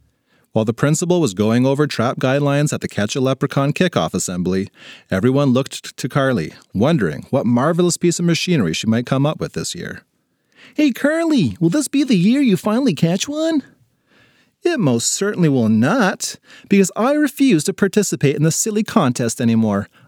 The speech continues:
I'm finished." "Uh, did you run out of money or something? Do you need to borrow some of my glitter glue?"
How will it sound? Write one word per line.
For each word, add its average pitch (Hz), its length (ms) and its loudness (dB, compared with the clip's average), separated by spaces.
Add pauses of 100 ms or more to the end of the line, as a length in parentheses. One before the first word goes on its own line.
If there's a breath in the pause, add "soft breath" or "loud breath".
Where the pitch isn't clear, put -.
(120)
I'm 156 420 0 (260)
finished." 123 540 -2 (1500 soft breath)
"Uh, 170 400 2
did 185 160 2
you 226 80 2
run 277 180 2
out 320 120 0
of 277 60 2
money 254 360 4
or 349 80 2
something? 359 640 0 (400 loud breath)
Do 220 80 2
you - 20 6
need 233 140 4
to 254 80 0
borrow 233 340 2
some 247 240 -2
of 302 80 0
my 226 140 4
glitter 170 360 0
glue?" 349 520 2